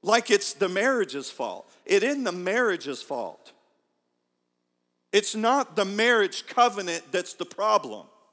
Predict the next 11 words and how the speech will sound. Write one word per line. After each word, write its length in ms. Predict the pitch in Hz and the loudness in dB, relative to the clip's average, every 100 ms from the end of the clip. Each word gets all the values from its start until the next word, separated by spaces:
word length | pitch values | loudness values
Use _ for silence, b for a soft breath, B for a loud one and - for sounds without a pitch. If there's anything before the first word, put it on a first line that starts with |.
| _ _ _ _ _ _ _ _ _ _ _ _ _ - | _ _ _ _ _ _ _ _ _ _ _ _ _ 0
I 100 | 233 | 2
don't 160 | 262 | 2
care 360 | - 233 226 208 B | 2 6 6 4 B
who 200 | - 254 | -4 -2
you're 200 | 285 220 | 0 -2
married 400 | 208 226 240 196 | 0 2 2 0
to, 240 | - 202 202 | -4 -4 -2
it's 160 | 185 - | -4 0
gonna 220 | 214 202 | -2 0
be 140 | 208 | -2
work. 500 | 185 196 185 - - | -2 -2 -4 -8 -16